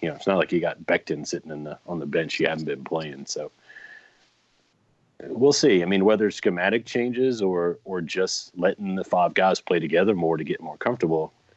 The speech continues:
uh, there's a lot of things they can do. I expect something. It, I need something.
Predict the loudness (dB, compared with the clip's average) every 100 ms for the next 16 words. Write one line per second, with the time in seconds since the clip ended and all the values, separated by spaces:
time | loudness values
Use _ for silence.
0 | -20 -16 -14 -8 -6 0 2 4 4 2
1 | 2 0 0 0 2 2 2 0 0 0
2 | -2 -2 -10 -14 _ _ _ _ _ _
3 | _ _ _ -12 -12 -12 -20 -20 _ _
4 | _ -12 -6 -2 -2 -4 -10 -10 -20